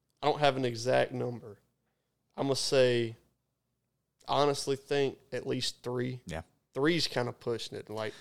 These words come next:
Speaker 2: Three, three wa-, I think it was, like, the math was, like, twenty-six or something. It's, like,
Speaker 1: Yeah.
Speaker 2: something around there, yeah.
Speaker 1: So I wanna say this. I'd say four to five. All right. Tell me this wouldn't be perfect.
Speaker 2: Okay.
Speaker 1: He's got maybe,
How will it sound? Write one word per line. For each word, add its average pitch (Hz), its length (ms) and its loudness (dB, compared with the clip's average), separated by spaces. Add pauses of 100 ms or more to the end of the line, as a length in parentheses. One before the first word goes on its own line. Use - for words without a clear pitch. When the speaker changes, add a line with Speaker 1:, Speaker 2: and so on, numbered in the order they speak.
Speaker 2:
Three, 139 220 0
three 180 320 4
wa-, 196 120 8
I 147 60 0
think 180 160 4
it 180 40 8
was, 160 100 8
like, 151 160 4
the 139 80 -2
math 127 280 2
was, 123 100 -4
like, 107 260 -4
twenty-six 101 880 -4
or 90 40 -8
something. 101 320 -4
It's, 90 100 -6
like, 90 140 -4
Speaker 1:
Yeah. 131 140 2
Speaker 2:
something - 160 2
around 95 300 0
there, 90 240 -4
yeah. 90 260 -6 (320)
Speaker 1:
So - 180 0
I 123 60 6
wanna 143 240 4
say 127 280 0
this. - 580 -4 (1700)
I'd 131 200 2
say 151 240 4
four 147 380 0
to 123 80 4
five. 143 600 0 (420)
All 120 160 -4
right. 107 260 -6 (600)
Tell 139 180 4
me 143 100 4
this 131 240 -4
wouldn't 123 220 -2
be 120 140 -8
perfect. - 640 -16 (760)
Speaker 2:
Okay. 87 160 0
Speaker 1:
He's 135 220 -4
got 120 340 0
maybe, 107 640 -8